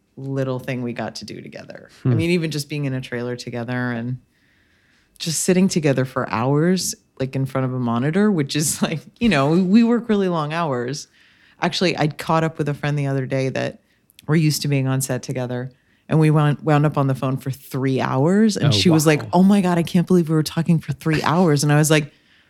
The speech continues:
Speaker 1: "Why are you surprised? We usually spend sixteen hours a day talking to each other," you know? So it's like,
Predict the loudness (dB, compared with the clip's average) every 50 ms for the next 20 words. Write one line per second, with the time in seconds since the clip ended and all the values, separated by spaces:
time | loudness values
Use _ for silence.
0 | _ _ _ 2 4 6 6 6 4 4 4 2 0 2 4 4 6 6 6 4
1 | 4 4 4 6 6 6 6 6 4 4 4 4 4 4 4 4 2 2 0 2
2 | 2 4 4 6 6 4 4 4 2 2 4 4 6 6 4 4 4 2 2 2
3 | 2 2 2 2 2 2 2 2 2 0 0 -2 -2 -2 -2 -2 -2 0 0 0
4 | 0 0 0 -2 -2 0 0 2 2 0 -2 -4 -4 -4 -4 -4 -6 -12